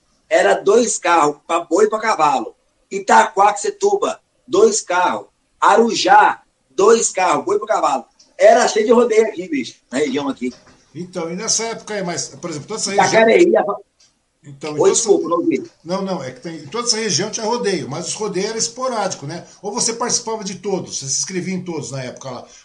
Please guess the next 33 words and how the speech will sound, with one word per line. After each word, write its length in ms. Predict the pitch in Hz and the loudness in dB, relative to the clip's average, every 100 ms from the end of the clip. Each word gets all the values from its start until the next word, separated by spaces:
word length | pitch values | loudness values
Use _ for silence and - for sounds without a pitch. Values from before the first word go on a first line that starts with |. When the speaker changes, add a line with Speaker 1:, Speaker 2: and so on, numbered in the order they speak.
| - | -4
Speaker 2:
Porque 140 | 196 | 0
Speaker 1:
Porque 40 | 208 | 2
Speaker 2:
você, 220 | 247 233 | 2 4
Speaker 1:
era 140 | 262 | 4
Speaker 2:
você 60 | 240 | 6
Speaker 1:
muito 280 | 240 302 269 | 4 2 2
rodeio. 640 | 277 - 208 202 135 - _ _ _ 143 | 2 6 6 6 2 -6 _ _ _ -12
Speaker 2:
Hã? 240 | 170 - _ _ _ | -12 -12 _ _ _
Speaker 1:
Então, 320 | 208 196 220 185 | -6 2 2 4
Speaker 2:
Mas 200 | 156 175 | 0 0
Speaker 1:
era, 140 | 185 | -2
era 200 | 175 202 | 2 2
muito 260 | 220 285 330 | 2 2 2
rodeio, 640 | 196 170 220 214 139 110 _ - | 2 4 6 6 4 -4 _ -12
Speaker 2:
Ah. 180 | 139 131 | -8 -4
Speaker 1:
não 180 | 190 220 | -2 0
tem 200 | 220 247 | 4 4
condição 400 | 247 254 240 240 | 4 -2 -2 -2
de, 100 | 226 | -4
de, 140 | 214 226 | -6 -4
de 140 | 226 | -4
você 280 | 226 214 226 | 0 2 2
montar 300 | 233 233 220 | 2 0 0
em 60 | 233 | 2
todos 220 | 240 233 | 2 4
os 60 | |
rodeios, 320 | 262 240 185 170 | 2 2 2 2
não 60 | |
tem 120 | 190 | 0
condição, 320 | 247 - 220 196 | -4 0 0 -2
porque, 180 | - | -6
tipo 180 | 185 208 | -6 -2
assim, 360 | - 196 147 | -2 0 -2